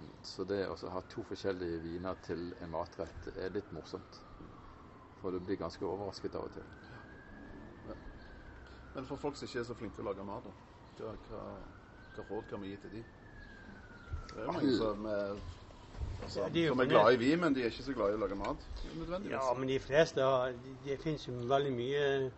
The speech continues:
Speaker 3: produkter i butikken i dag som er lett å varme opp og lett å lage godt.
Speaker 2: Ja.
Speaker 3: I tillegg til alt som er tilgjengelig både av catering og hjemmelevering. <clears throat> Så, så for de jo kan jo unne seg noe godt på, på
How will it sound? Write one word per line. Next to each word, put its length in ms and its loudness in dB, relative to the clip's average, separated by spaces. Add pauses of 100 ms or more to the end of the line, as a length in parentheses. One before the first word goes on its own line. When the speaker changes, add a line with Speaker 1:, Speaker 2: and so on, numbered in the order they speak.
(580)
Speaker 3:
produkter 400 0
i 40 0
butikken 440 0
i 40 -2
dag 260 6
som 180 0
er 40 0
lett 300 0
å 100 0
varme 300 0
opp 240 -4
og 120 -2
lett 260 -4
å 60 -2
lage 280 0
godt. 440 -2
Speaker 2:
Ja. 80 -6 (540)
Speaker 3:
I 80 -2
tillegg 380 4
til 100 -2
alt 160 2
som 180 -4
er 360 -4
tilgjengelig 500 2
både 180 0
av 120 0
catering 520 -4
og 440 -14
hjemmelevering. 680 0 (920)
<clears throat> 340 12
Så, 320 6 (800)
så 140 -4
for 120 0
de 100 -2
jo 220 6
kan 180 2
jo 80 4
unne 180 4
seg 140 4
noe 180 6
godt 280 2 (100)
på, 100 0 (1040)
på 100 -2